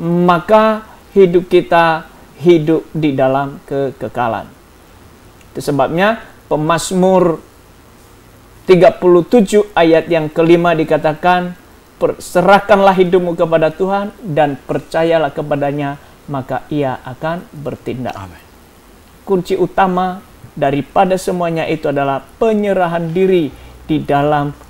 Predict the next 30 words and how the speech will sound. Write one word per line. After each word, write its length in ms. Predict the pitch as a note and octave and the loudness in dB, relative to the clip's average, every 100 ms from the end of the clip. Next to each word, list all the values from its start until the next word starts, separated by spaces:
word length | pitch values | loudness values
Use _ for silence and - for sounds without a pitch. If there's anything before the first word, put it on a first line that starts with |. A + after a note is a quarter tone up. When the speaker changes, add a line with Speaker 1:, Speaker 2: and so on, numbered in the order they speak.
| - - | -20 -10
Speaker 1:
kuasa 400 | - E3 D#3+ D#3+ C#3 | -2 -2 -2 -6 -8
Kristus, 640 | - D3 - B2 A2 - - - - | -6 -8 -6 -6 -6 -12 -20 -20 -4
penyerahan 640 | A3 A3 G#3 F#3 F#3 F#3 | 2 4 4 2 2 0
diri 460 | F3 G#3+ G#3+ G#3+ G#3 - - | 0 2 2 2 0 -8 -6
di 160 | E3 | -4
dalam 400 | D3+ D#3 D3 D3+ - | 0 0 0 -4 -2
tangan 320 | E3+ E3 E3 D3+ | -2 0 -4 -4
Tuhan 240 | D3+ D3 C#3 | -4 -2 -2
Yesus. 400 | C3 C#3+ D3 - - - | -2 -2 -6 -8 -20 -8
Biarlah 400 | - D#3 D#3 - A3+ | 2 4 4 0 2
Ia 160 | A3 | 4
yang 240 | G#3 G#3 F#3+ | 4 2 0
berkuasa 560 | F#3 F3+ F#3 E3 F3+ | -2 -2 -2 -2 -2
di 80 | E3 E3 | -2 0
dalam 240 | D#3+ D#3 | 0 -2
hidup 240 | D3+ D3+ D3 | -4 -4 -4
kita, 320 | D#3 D#3 C#3+ - - | -2 -2 -2 -8 -6
biarlah 280 | D3 C3 C3 | -2 0 2
Ia 200 | F3+ F3 E3+ | 4 4 4
yang 120 | E3 | 0
bertahta 520 | D#3 C#3+ C#3+ C#3 D3+ | -2 -4 -6 -4 -4
di 160 | D3+ D3+ | -4 -4
dalam 320 | C#3+ C3+ C3 | -4 -4 -6
hidup 240 | C3 C3 B2 | -6 -8 -4
kita. 400 | C3+ A#2+ G#2+ D#3 | -4 -4 -6 -6
Satu-satunya, 1120 | - D4 C#4 - D4 C4 B3+ D4+ C#4+ A3+ - | 2 2 2 0 0 2 2 4 4 4 2
nggak 200 | F#3+ - | 2 2
ada 140 | F3 | 2
yang 160 | E3 D3+ | 2 0
lain. 200 | C3+ - | -2 -4